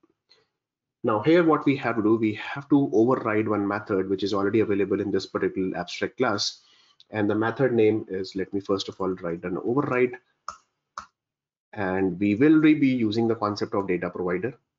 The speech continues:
And the method name, I'll be writing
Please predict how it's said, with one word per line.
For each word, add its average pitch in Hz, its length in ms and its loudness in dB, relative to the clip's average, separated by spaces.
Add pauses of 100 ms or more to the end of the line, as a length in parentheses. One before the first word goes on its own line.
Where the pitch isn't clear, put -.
(1900)
And 95 160 -4
the 95 60 -2
method 120 460 0
name, 101 380 2 (720)
I'll 98 120 -8
be 95 180 -2
writing 104 500 0